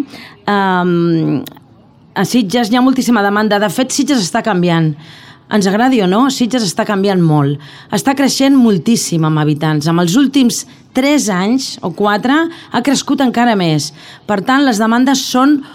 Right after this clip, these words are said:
molt imperioses i tenim una demanda d'equipaments esportiu que ja portàvem un dèficit en anys anteriors molt elevada. Per tant, tenim molta necessitat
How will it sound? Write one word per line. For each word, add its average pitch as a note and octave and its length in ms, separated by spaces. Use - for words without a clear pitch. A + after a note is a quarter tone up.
molt A#3 300
imperioses E3 680
i G3 100
tenim A#3 260
una C4 220
demanda F#3 640
d'equipaments G3+ 600
esportiu A3 560
que G#3 160
ja B3 160
portàvem A3+ 480
un A3 200
dèficit F#3 580
en G3 160
anys G#3+ 160
anteriors G3+ 640
molt A3+ 420
elevada. D#3 540
Per G3 140
tant, A#3+ 200
tenim B3 260
molta A#3 340
necessitat F3 760